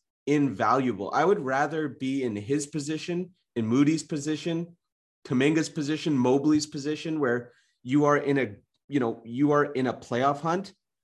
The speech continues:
rather than, like, get all these minutes as a Cunningham, you know, or all these junk minutes as a Jalen Green. Like,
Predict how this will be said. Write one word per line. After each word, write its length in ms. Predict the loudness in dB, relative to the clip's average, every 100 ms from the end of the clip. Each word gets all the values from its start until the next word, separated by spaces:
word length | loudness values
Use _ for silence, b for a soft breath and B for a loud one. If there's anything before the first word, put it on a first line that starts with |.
| _ _
rather 300 | 2 2 2
than, 260 | 2 0 2
like, 360 | 0 -2 -4
get 240 | -6 -6 -4
all 220 | 2 2
these 260 | 2 0 0
minutes 380 | 0 0 -2
as 140 | -6 -6
a 60 |
Cunningham, 720 | -8 -4 -2 -2 -4 -6 -8 -14 _ _ _ _ _ -4
you 120 | -2
know, 200 | 2 0
or 280 | 2 0 2
all 180 | 2 2
these 340 | 2 0 -6
junk 380 | -12 -4 -2 -2
minutes 300 | -2 -2 -2
as 140 | -4 -6
a 40 |
Jalen 380 | -2 0 0 -2
Green. 320 | -2 0 0
Like, 220 | -4 -6